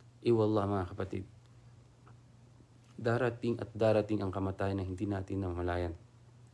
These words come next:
Kaya ang Ramadan na ito, ito ay pagkakataon para sa atin. Lagi nating tatandaan ang talata na sinabi ni Allah sa banal na Quran, "Ya ayyuhalladhina amanu, kutiba alaykumus siyam, kama kutiba alal ladhina min qablikum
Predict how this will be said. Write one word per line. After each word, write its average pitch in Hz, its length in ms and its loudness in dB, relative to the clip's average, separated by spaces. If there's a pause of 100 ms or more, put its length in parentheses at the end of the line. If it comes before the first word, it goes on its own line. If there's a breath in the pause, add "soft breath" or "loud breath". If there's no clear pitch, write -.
(340)
Kaya 107 320 -2
ang 107 240 -2
Ramadan 107 400 0
na 117 80 -2
ito, 117 240 0
ito 107 240 -6
ay - 80 -12
pagkakataon 107 640 -4
para - 160 -10
sa - 240 -6
atin. 50 160 -6 (480 loud breath)
Lagi 120 320 2
nating 120 400 0
tatandaan 110 800 0 (1040)
ang 110 260 -2
talata 107 560 0 (200)
na 107 160 2
sinabi 113 440 2
ni 101 40 0
Allah 101 200 0
sa 101 120 -4
banal 95 200 -2
na - 40 -8
Quran, 98 280 -2 (1000)
"Ya 120 200 4
ayyuhalladhina 104 680 2
amanu, 113 560 2
kutiba 104 360 -2
alaykumus 98 440 -4
siyam, 123 320 0 (720 loud breath)
kama 113 320 4
kutiba 104 320 0
alal 98 160 0
ladhina 104 480 0
min 107 240 2
qablikum 117 680 -2